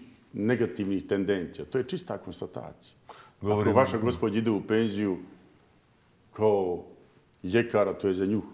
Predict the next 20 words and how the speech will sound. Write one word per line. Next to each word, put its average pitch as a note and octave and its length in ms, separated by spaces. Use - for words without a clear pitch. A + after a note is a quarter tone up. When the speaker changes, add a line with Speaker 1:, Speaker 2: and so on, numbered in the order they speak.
Speaker 1:
običan A2 380
ljekar, G2+ 380
to F#2+ 60
je F#2 60
za F#2 140
nju G2 140
uvrede G#2 320
i F#2 40
njenu F2+ 240
prepotenciju. F2 680
Ako G2+ 260
je A2+ 60
izgubila G#2 540
doktor, G#2 340
status - 520
profesora F#2+ 540
na F2+ 160
Univerzitetu F#2 680
u E2 40
Sarajevu. F2+ 400